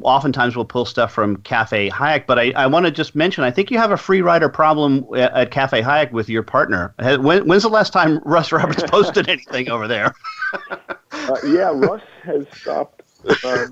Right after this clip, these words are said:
Speaker 2: blogging. He hasn't blogged in a few years, and although it was, you know, we, we,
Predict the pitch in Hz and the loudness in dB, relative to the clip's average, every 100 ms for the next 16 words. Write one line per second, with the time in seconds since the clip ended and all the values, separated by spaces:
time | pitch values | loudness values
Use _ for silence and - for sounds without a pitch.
0 | - 123 143 160 110 65 80 117 139 110 | -8 -2 0 0 -4 -8 -6 -6 -4 -2
1 | 113 123 120 110 110 - 107 101 113 113 | 0 0 0 -4 -6 -4 -2 0 0 0
2 | 69 71 - - - 98 90 90 85 - | -2 -4 -10 -16 -8 -4 -4 -6 -6 -2
3 | 101 104 113 110 - 101 - 101 _ _ | 0 0 0 -4 -8 -14 -14 -18 _ _
4 | 92 - 95 98 101 107 113 | -16 -14 -14 -14 -14 -12 -10